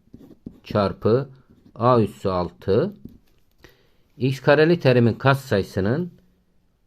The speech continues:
on altı katıymış. Yani onun dörtlüsü çarpı a üzeri dördün on altı katı. Çarpı on altı. On üzeri a, onun altılı kombinasyonu, onun dörtlü kombinasyonuna eşit.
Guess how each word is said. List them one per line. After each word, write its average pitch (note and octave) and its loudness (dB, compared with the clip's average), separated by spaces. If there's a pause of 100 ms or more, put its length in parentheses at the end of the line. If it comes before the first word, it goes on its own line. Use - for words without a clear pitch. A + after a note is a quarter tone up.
(160)
on C#3+ 2
altı G2+ -2
katıymış. E2+ -8
Yani G#2 0
onun A#2+ -2
dörtlüsü A#2+ -2 (460)
çarpı G2+ -4
a A2 -2
üzeri E2+ -6
dördün G#2 -2 (520)
on A#2 2
altı E2 -10
katı. - -20 (540)
Çarpı F#2 -6
on G2 -6
altı. - -20 (960)
On C#3 -2
üzeri B2+ 2
a, A#2 0
onun B2+ 0
altılı B2+ 0
kombinasyonu, F#2+ -4
onun G2+ -2
dörtlü A2 -2
kombinasyonuna C#3 -4
eşit. C#3+ -8